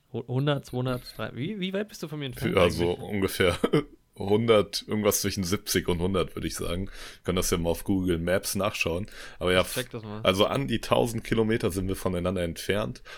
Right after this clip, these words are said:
Speaker 2: und wir sehen beide den Mond und wir sehen auch beide dieselbe Seite des Mondes,
Speaker 1: Ja,
Speaker 2: ne?
Speaker 1: aber ein bisschen anderen Winkel sehen wir schon.
Speaker 2: Ein klein bisschen anderer Winkel könnte sein, aber wahrscheinlich auch ganz minimal. Denkst du, da oben ist gerade jemand, der uns auch sieht?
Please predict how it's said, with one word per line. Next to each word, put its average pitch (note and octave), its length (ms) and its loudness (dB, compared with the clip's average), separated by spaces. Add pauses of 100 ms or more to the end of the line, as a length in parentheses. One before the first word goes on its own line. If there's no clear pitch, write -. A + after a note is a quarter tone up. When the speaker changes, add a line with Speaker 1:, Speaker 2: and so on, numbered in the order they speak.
(120)
Speaker 2:
und F2 140 -4
wir G2+ 80 2
sehen G2 220 0
beide C3 400 2
den A2+ 160 0
Mond A2 400 0
und E2+ 140 -6
wir F2+ 80 -2
sehen A#2+ 180 2
auch G#2 140 2
beide A2+ 300 2
dieselbe A#2 680 0
Seite F#2 420 -2
des - 240 -4
Mondes, D#2 440 -8
Speaker 1:
Ja, C3 80 -2
Speaker 2:
ne? C3+ 120 0
Speaker 1:
aber C#3 40 0
ein C3 200 -6
bisschen F#3 320 -2
anderen E3+ 380 -4
Winkel D#3 280 -4
sehen C3+ 200 -8
wir A#2 140 -10
schon. A#2 220 -14
Speaker 2:
Ein G2 140 -12 (100)
klein A#2+ 500 0
bisschen A#2 260 -2
anderer G2+ 340 -2
Winkel G#2 400 -2
könnte A2+ 420 -2
sein, F2 360 2
aber F#2+ 320 0
wahrscheinlich A#2 420 -2
auch A2 160 -4
ganz - 260 -4
minimal. F#2+ 580 -4 (480)
Denkst B2 180 0
du, A#2+ 80 2
da G#2 80 6
oben A2 360 2
ist G#2+ 180 -4
gerade G#2+ 200 2
jemand, G2+ 300 2
der F#2+ 160 2
uns B2 300 -4
auch G#2+ 260 -4
sieht? - 520 -6